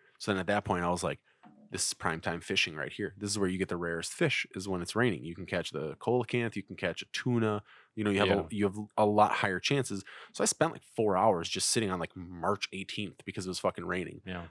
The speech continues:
Speaker 1: I lucked out where, like, today, for example, it was also raining. It was raining last night and today in my island.
Speaker 2: Which, for those asking, it has nothing to do with the weather outside.
Speaker 1: Correct. So I woke up this morning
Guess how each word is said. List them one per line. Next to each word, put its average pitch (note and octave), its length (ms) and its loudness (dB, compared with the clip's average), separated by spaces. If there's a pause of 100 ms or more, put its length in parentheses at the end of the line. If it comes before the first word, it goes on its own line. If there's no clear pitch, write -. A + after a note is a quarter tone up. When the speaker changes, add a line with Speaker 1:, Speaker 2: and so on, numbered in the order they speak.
(120)
Speaker 1:
I G#2+ 100 6
lucked A2 300 4
out B2 220 2
where, G2 240 2
like, F#2+ 180 -2
today, G#2+ 320 0
for G2 160 -2
example, F2 600 -4 (760)
it G#2+ 80 4
was G2 160 2
also G2 400 0
raining. G#2 420 0
It G#2 60 0
was G2+ 140 0
raining G2+ 320 -2
last G#2 300 2
night G#2+ 220 -2
and G2+ 200 -2
today F2+ 240 -4
in E2 60 -8
my D#2+ 140 -6
island. D#2+ 360 -8
Speaker 2:
Which, - 400 2
for - 120 0
those A2 180 8
asking, G#2 400 4
it F#2 60 2
has F2+ 200 2
nothing F#2+ 360 0
to F2+ 60 0
do F2+ 120 0
with F2 100 0
the F2 100 2
weather E2+ 360 2
outside. - 500 -2 (160)
Speaker 1:
Correct. - 320 -2 (440)
So A2+ 240 8
I G2+ 120 6
woke A2 280 4
up C3 120 0
this - 180 -2
morning A2 460 0